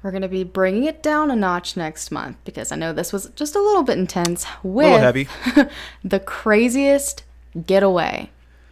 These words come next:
Speaker 2: Yes,
Speaker 1: That
Speaker 2: that
Speaker 1: could be
Speaker 2: does
Speaker 1: very
Speaker 2: sound
Speaker 1: interesting.
Speaker 2: interesting.
Speaker 1: Yeah.
Speaker 2: Yeah,
Speaker 1: <laughs>
Speaker 2: um, I could see that going all kinds of different ways. You could have a getaway from a bank robbery. You can have a getaway from an assault of some kind. So, um,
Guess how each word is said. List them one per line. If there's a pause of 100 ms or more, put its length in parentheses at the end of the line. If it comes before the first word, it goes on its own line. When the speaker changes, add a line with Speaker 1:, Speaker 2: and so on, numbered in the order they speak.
(360)
Speaker 2:
Yes,
Speaker 1:
That
Speaker 2:
that
Speaker 1:
could
be
Speaker 2:
does
Speaker 1:
very
Speaker 2:
sound
Speaker 1:
interesting.
Speaker 2:
interesting.
Speaker 1:
Yeah.
Speaker 2:
Yeah,
Speaker 1:
<laughs>
Speaker 2:
um,
I
could
see
that
going
all
kinds
of
different
ways.
You
could
have
a
getaway
from
a
bank
robbery.
You
can
have
a
getaway
from
an
assault
of
some
kind.
So,
um,